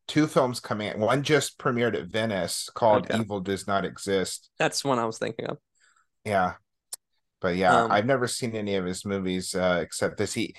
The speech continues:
Speaker 1: he had two films come out the year that movie came out too.
Speaker 2: Yes. Um, but, you know, <laughs> I guess is the director, maybe I should see more of his stuff because this one I really, really, really liked and,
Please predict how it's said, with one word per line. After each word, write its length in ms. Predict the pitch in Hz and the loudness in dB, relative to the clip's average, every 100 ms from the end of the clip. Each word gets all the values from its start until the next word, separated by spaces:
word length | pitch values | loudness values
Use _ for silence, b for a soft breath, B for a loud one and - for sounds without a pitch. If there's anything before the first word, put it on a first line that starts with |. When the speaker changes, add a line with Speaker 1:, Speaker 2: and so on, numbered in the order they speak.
| - | -2
Speaker 1:
he 120 | 127 | 4
had 240 | 135 123 | 6 6
two 180 | - 147 | 4 0
films 360 | 120 131 117 113 | 2 2 2 -2
come 280 | - 113 107 | -2 0 2
out 260 | 101 95 - _ _ - | 4 4 0 _ _ -8
the 80 | |
year 200 | 98 104 | -2 0
that 220 | 101 131 123 | 4 4 2
movie 180 | 107 92 | -4 -6
came 280 | - 92 | -6 -2
out 180 | 87 - | -2 -2
too. 280 | - 113 90 - B B B | -4 -4 -4 -10 B B B
Speaker 2:
Yes. 420 | 131 98 - - - _ b b b - | -4 -4 -4 -12 -16 _ b b b 0
Um, 460 | 143 170 190 185 120 _ | 4 4 4 0 -8 _
but, 280 | 156 165 151 _ - | 6 6 4 _ -6
you 140 | 208 | -2
know, 100 | 262 - | -2 2
<laughs> 140 | 202 143 | 2 4
I 100 | 160 | 2
guess 280 | 202 220 - | 4 2 6
is 260 | 240 262 | 4 4
the 140 | 202 202 | 4 2
director, 480 | 170 175 175 - 170 | 4 2 4 2 0
maybe 240 | 160 160 | 0 0
I 80 | 156 | 0
should 180 | - - | -4 -8
see 180 | 160 151 | -6 -4
more 180 | 143 | -4
of 60 | 139 | -4
his 120 | 127 | -4
stuff 220 | - 139 - | -2 -2 -2
because 260 | 113 123 | -6 -4
this 200 | 123 - | -4 -2
one 260 | 123 123 120 _ b b b b - | 2 0 -2 _ b b b b -2
I 80 | 120 | 0
really, 500 | 120 123 139 131 123 | 2 4 6 8 6
really, 280 | 117 120 117 | 4 2 2
really 240 | 117 110 | 0 0
liked 380 | 107 113 113 - | -2 -2 -4 -6
and, 180 | 113 | -6